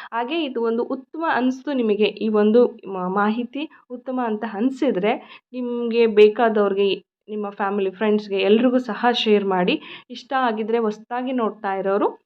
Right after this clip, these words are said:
ಹೊಸ್ದಾಗಿ ನೋಡ್ತಾ ಇರೋರು ಸಬ್ಸ್ಕ್ರೈಬ್ ಮಾಡ್ಕೊಳ್ಳಿ. ಹಾಗೆ ಪಕ್ಕದಲ್ಲಿ ಕಾಣ್ತಿರೋ ಬೆಲ್ ಬಟನ್ನ ಪ್ರೆಸ್ ಮಾಡಿ all ಅಂತೇಳಿ ಓಕೆ ಕೊಡಿ. ನಾನು ಹಾಕೋ ವಿಡಿಯೋದ ಎಲ್ಲ ನೋಟಿಫಿಕೇಷನ್ ಸಹ ನಿಮಗೆ ಸಿಗುತ್ತೆ. ಈ ಮಾಹಿತಿ ಇಷ್ಟ ಆಗಿದ್ರೆ ಲೈಕ್ ಮಾಡಿ.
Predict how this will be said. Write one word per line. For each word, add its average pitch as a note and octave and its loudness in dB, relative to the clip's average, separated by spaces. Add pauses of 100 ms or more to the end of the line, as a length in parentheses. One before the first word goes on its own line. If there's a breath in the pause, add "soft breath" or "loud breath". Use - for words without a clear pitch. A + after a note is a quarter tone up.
ಹೊಸ್ದಾಗಿ A3+ -2
ನೋಡ್ತಾ A#3 0
ಇರೋರು A#3+ 2
ಸಬ್ಸ್ಕ್ರೈಬ್ G#3+ -2
ಮಾಡ್ಕೊಳ್ಳಿ. G#3+ 0 (300 soft breath)
ಹಾಗೆ A3+ -2
ಪಕ್ಕದಲ್ಲಿ C4 -6
ಕಾಣ್ತಿರೋ G#3+ 0
ಬೆಲ್ G#3 4
ಬಟನ್ನ G3+ 0
ಪ್ರೆಸ್ G3 -14
ಮಾಡಿ A3+ -4
all G3+ 0
ಅಂತೇಳಿ G3 -4
ಓಕೆ G3 -4
ಕೊಡಿ. G#3+ 0 (300 loud breath)
ನಾನು C4+ -2
ಹಾಕೋ A#3+ -2
ವಿಡಿಯೋದ A3 2 (100)
ಎಲ್ಲ C4 4
ನೋಟಿಫಿಕೇಷನ್ A#3 -4
ಸಹ G#3+ -8
ನಿಮಗೆ A3 4
ಸಿಗುತ್ತೆ. G#3 -2 (280 loud breath)
ಈ C#4+ -8
ಮಾಹಿತಿ B3+ 0
ಇಷ್ಟ B3 -4
ಆಗಿದ್ರೆ C4 2
ಲೈಕ್ G#3 2
ಮಾಡಿ. G#3+ 2